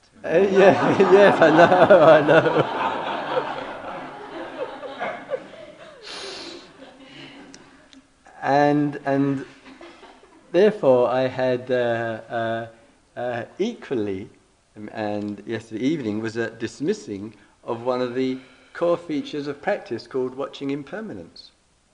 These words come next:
Speaker 2: seeing arising and passing, and questioning that whole model of, uh, practice far more thoroughly than, than a few other things that were, were said, and mentioning too how much appreciation we have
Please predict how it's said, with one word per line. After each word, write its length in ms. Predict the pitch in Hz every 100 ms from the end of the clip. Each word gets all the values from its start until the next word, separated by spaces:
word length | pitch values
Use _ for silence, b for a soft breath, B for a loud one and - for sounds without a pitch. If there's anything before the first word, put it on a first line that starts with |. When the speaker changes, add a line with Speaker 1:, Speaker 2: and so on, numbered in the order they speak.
| _
Speaker 2:
seeing 300 | - 135 139
arising 500 | 135 143 143 139 139
and 140 | 139
passing, 420 | - 180 180 - 82 _ _ _ _ _ _ _ _ _
and 160 | 113 113
questioning 500 | 147 139 - 127 120
that 220 | 123 -
whole 260 | - 135 131
model 380 | 123 113 117 113
of, 140 | 107 - -
uh, 160 | 110 107
practice 600 | 107 127 127 - 92 - _ _ 107 107 110 107 110 -
far 180 | 120
more 300 | 110 104 98
thoroughly 480 | 98 113 104 101 113
than, 460 | 110 113 123 120 117
than 180 | 123 120
a 140 | 117
few 260 | 110 123 117
other 300 | 117 117 113 B B B _
things 300 | 123 117 117
that 240 | 120 -
were, 160 | 113 113 B B
were 80 | 110
said, 420 | - - 160 101 -
and 580 | 135 151 143 135 131 131
mentioning 600 | 147 143 135 131 113 107 -
too 320 | 185 185 107
how 400 | 95 113 110 117 b b b b _ _ _ _ _
much 260 | - 123 -
appreciation 1120 | 135 151 139 147 139 123 - - 131 123 127
we 140 | 123 123
have 420 | 120 202 156